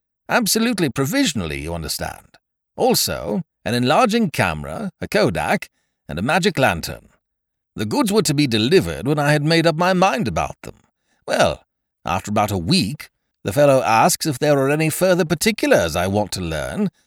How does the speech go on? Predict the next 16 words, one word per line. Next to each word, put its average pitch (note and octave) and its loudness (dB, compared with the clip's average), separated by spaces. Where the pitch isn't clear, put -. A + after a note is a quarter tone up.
before E3+ 2
definitely D3+ 0
buying D#3+ 2
the D#2+ -4
muck. - -10
I - -10
say C#3 -4
I G#2+ 0
am G2+ -2
considering G2+ -2
the E2+ -4
matter, D3+ -4
and D2 -8
in E2 -6
the G2+ 0
meantime, C3 0